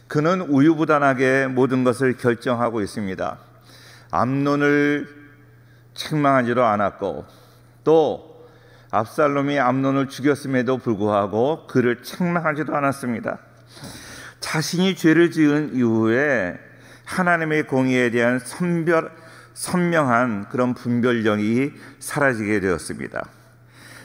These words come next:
다윗의 뒤를 이어서 왕이 될 사람이 누구인가 생각하지 않을 수 없었던 그런 요압은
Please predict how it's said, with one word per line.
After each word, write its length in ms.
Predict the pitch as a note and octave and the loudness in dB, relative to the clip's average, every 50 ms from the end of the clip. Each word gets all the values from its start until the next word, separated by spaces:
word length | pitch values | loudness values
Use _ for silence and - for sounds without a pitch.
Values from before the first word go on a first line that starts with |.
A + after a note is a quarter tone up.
| - - | -18 -10
다윗의 800 | - A#2+ G#2+ A2+ A#2+ B2 A2+ - C3 A#2+ A#2+ A#2+ A#2 G#2+ G2+ - | -4 0 0 2 2 0 0 0 2 2 2 2 0 -2 -4 -4
뒤를 320 | - A#2+ A#2 G#2+ B2 B2 | -2 0 0 2 2 2
이어서 400 | A#2+ A#2 A#2 A2+ A2+ A2+ B2+ A#2 | 2 2 2 0 0 0 -2 0
왕이 320 | A2 A2 A2+ A2+ A#2 A#2 G2+ | 0 2 0 0 0 0 0
될 180 | A2 A2 A2 | 0 0 0
사람이 420 | G#2 - C#3 B2+ C3 B2+ B2+ B2+ A2+ | 0 -2 -2 -2 -2 0 0 0 0
누구인가 640 | G#2+ G#2+ F#2+ A2 A2+ A2 G#2 G#2 G#2 G#2 G2 G2+ A2 | 0 0 0 2 2 2 2 2 2 2 2 0 0
생각하지 600 | - - D3 C#3+ C#3+ C#3 C#3 B2+ A#2 C3 C3+ - - - - - - - - - - - - | -4 -8 -8 -6 -4 -2 -2 -2 -2 -4 -6 -6 -6 -10 -18 -20 -20 -20 -20 -20 -20 -14 -6
않을 260 | - G2 G#2 G#2+ A2 G#2 | -4 -2 0 0 0 -2
수 180 | - - A#2+ | -4 -4 -4
없었던 880 | - D#2+ G#2+ - - - G2 F2+ - - - A#2+ A#2+ A2 G2+ F2+ D#2+ E2+ - - - - - | -4 -4 -6 -6 -4 -2 -2 -2 -2 -2 0 0 0 0 -2 -6 -12 -14 -18 -20 -20 -20 -10
그런 360 | - A2+ G2+ F#2+ G2 G2 - G2+ | -4 -4 -2 -2 -4 -4 -4 -2
요압은 760 | G#2 F#2+ F#2+ F2+ E2+ E2 D#2+ F2+ F#2 F2 E2+ G2 D#3+ C4 | 0 2 2 2 0 0 -2 -4 -4 -4 -4 -4 -4 -6